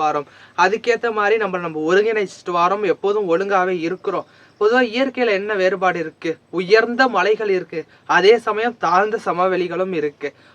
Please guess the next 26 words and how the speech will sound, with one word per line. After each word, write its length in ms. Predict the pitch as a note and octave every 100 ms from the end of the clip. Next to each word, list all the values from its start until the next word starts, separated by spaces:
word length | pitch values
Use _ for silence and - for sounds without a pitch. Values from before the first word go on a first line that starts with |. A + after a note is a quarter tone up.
| _ - D#3+
வளமிக்க 560 | E3 F3+ A3+ A#3 A#3 C4+
காடுகள் 500 | - G3 G#3+ G#3 G3+
இருக்கு, 440 | F3+ F3+ - B3+ - -
அதே 320 | - F3+ A3+ A#3+
சமயம் 500 | G#3+ G3+ G#3 G#3+ D#3
வறண்ட 420 | E3 G3 A#3 A#3
காடுகளும் 540 | F#3+ F3 E3+ F3 F#3
இருக்கு. 400 | D#3+ D3 - C#3+ _ _ _ F#3
பசுமையான 560 | F#3+ A3+ A3 A3 B3 B3+
நிலங்கள் 360 | G#3 A3 A3 G#3
இருக்கு, 440 | F#3+ F#3+ A#3+ C4 - -
அதே 220 | F3 G#3 B3
சமயம் 380 | A3 F#3+ A3 C#3
பாலைவனங்களும் 760 | E3+ F#3+ G#3+ F#3+ E3+ E3+ F#3
இருக்கு. 300 | D3+ C3 C#3 - - -
இதே 280 | G3+ A3 C4+
மாதிரி 440 | A#3+ G3 A3 E3 D#3+ F3+
இயற்கையா 580 | C4 B3 - A#3 A3 A#3+ F#3
இந்தியாவுல 400 | F#3+ G#3 A#3+ G3+
நிறைய 360 | G#3+ F3 F#3 G#3+
மாறுபாடுகள், 680 | F#3 F#3 G#3 G3+ F#3+ F3+ F3+
வேறுபாடுகள் 600 | F3+ G#3+ G3 F3+ E3+ E3+
இருக்கு, 320 | E3 - E3+
காலநிலை 560 | F3 F3+ A3+ A3 G3 F#3
மாறுபாடுகள் 580 | E3 E3 E3 D#3+ D#3 D#3+ D#3
இருக்கு. 360 | D3 - D3